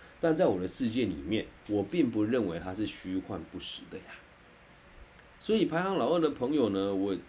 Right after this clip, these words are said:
认为如果最好的使用说明书就是把你的目标定出来，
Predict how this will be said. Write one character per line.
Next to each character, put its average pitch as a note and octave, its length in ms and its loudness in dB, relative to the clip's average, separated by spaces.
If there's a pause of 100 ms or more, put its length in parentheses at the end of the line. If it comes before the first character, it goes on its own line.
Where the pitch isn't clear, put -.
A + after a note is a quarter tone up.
(160)
认 A#2+ 280 2
为 D#2+ 240 -6 (220)
如 D3+ 160 6
果 C#3+ 160 6
最 D#3+ 220 2
好 F#2+ 160 -2
的 F2 100 -2
使 F2+ 200 -6
用 A#2+ 140 0
说 A2+ 200 0
明 G2 160 0
书 G2+ 160 -4
就 G2+ 120 -2
是 G#2 240 0 (340)
把 D3 120 2
你 F#3+ 80 0
的 A#2+ 100 4
目 D#3 200 2
标 C#3 160 0
定 C#3 220 0
出 B2 200 -4
来， E2+ 220 0